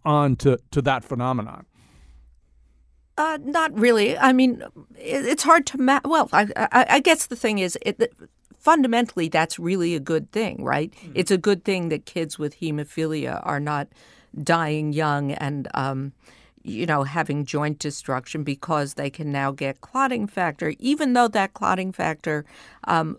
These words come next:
Speaker 2: for, for reasons that are very complicated and a lot have to do with business, um, may cost a, a million dollars a year for their entire lives.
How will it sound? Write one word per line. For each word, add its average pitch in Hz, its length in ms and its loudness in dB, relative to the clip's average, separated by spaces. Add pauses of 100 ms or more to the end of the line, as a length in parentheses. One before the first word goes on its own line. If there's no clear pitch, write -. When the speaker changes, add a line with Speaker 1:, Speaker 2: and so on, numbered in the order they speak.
Speaker 2:
for, 165 520 0
for 156 380 -2
reasons 160 640 -6
that 147 160 -2
are 147 80 0
very 156 260 -2
complicated 151 800 -4
and 135 80 -2
a 139 60 -4
lot 143 220 0
have 147 200 -6
to - 80 -6
do 143 180 -4
with 143 280 -6
business, 208 560 0 (320)
um, 175 280 2 (300)
may 190 340 2
cost - 640 0
a, - 140 0 (140)
a 185 40 2
million 233 480 6
dollars 214 440 0
a 214 40 -2
year 208 380 0
for 220 320 -2
their 190 300 -2
entire 190 580 -2
lives. 190 640 -4